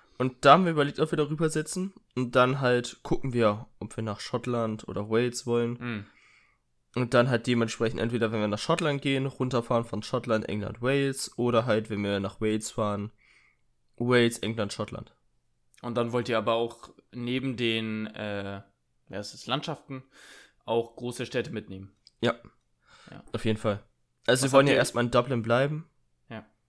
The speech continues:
Speaker 1: Dann
Speaker 2: Also Dublin, Belfast habt ihr euch ausgesucht.
Speaker 1: Edinburgh
Speaker 2: dann
Speaker 1: wollen wir.
Speaker 2: Liverpool.
Speaker 1: Edinburgh
Speaker 2: Edinburgh,
Speaker 1: wollen,
Speaker 2: genau.
Speaker 1: wollen wir wahrscheinlich.
Speaker 2: Glasgow.
Speaker 1: Glasgow ist auch cool in Schottland.
Speaker 2: Ja.
Speaker 1: Liverpool,
Speaker 2: Also das ist
Speaker 1: London
Speaker 2: genau.
Speaker 1: natürlich.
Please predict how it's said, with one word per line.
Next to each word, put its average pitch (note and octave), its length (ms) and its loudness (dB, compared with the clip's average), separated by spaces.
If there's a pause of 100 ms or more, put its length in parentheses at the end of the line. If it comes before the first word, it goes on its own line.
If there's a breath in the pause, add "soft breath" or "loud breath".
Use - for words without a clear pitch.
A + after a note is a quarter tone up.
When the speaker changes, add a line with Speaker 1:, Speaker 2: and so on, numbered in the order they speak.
(640)
Speaker 1:
Dann A#2 360 6
Speaker 2:
Also D#3+ 100 6
Dublin, D#3+ 320 -4
Belfast E3+ 560 -4
habt E3+ 160 -14
ihr D#3 60 -6
euch C#3+ 120 -10
ausgesucht. D3 560 -10
Speaker 1:
Edinburgh D#3+ 560 4
Speaker 2:
dann A#2+ 80 -4
Speaker 1:
wollen C#3 160 4
wir. D3+ 60 4
Speaker 2:
Liverpool. D#3 460 -4 (500)
Speaker 1:
Edinburgh D3+ 340 2
Speaker 2:
Edinburgh, E3 280 2
Speaker 1:
wollen, D#3+ 220 -6 (140)
Speaker 2:
genau. B2+ 140 -6
Speaker 1:
wollen C#3+ 120 6
wir C#3+ 40 4
wahrscheinlich. D3 440 2
Speaker 2:
Glasgow. F#3+ 300 -12
Speaker 1:
Glasgow F3 500 4
ist - 120 2
auch D3+ 180 4 (100)
cool F#3+ 60 0
in F#3 80 -2
Schottland. G3 460 -6 (420 soft breath)
Speaker 2:
Ja. B2 280 -4 (380)
Speaker 1:
Liverpool, F#3+ 460 4
Speaker 2:
Also G#3+ 160 6
das A3 160 8
ist - 40 -14 (400)
Speaker 1:
London C#3+ 360 6
Speaker 2:
genau. G3 100 4
Speaker 1:
natürlich. F3+ 640 -4